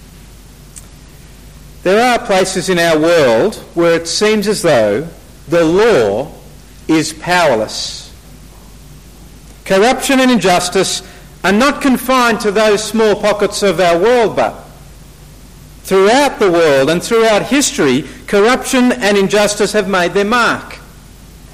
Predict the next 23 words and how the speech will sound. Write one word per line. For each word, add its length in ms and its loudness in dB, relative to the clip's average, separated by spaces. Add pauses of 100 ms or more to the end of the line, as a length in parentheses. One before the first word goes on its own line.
(600)
And 140 0
although 480 2
in 100 -2
Australia 640 0
we 440 0 (200)
enjoy 400 0
relative 680 0
peace 500 -4
and 200 -2
security, 840 0 (500)
there 220 2
are 160 2
moments 520 0
when 340 0
we 220 2
fear 520 -2 (480)
that 220 -2
corruption 680 0 (120)
and 140 -4
injustice 760 -4
also 500 0
reign 360 -2
here. 380 -6